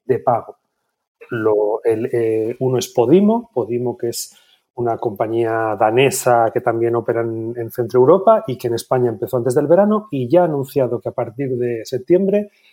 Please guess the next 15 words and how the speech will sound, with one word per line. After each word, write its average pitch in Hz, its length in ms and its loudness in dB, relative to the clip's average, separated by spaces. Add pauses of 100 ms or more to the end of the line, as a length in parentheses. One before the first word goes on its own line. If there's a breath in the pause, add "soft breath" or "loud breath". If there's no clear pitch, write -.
(180 soft breath)
podrá, 147 540 4
eh, 123 480 0
o 123 200 -6
sea, 131 160 -2
se 117 300 0
ofrecerá 131 580 0 (340 loud breath)
con 131 180 0
un 151 120 0
coste 143 340 0
de 113 480 -2
tres 135 240 4
noventa 123 380 0
y 113 40 -4
nueve 117 560 2
euros, 196 560 2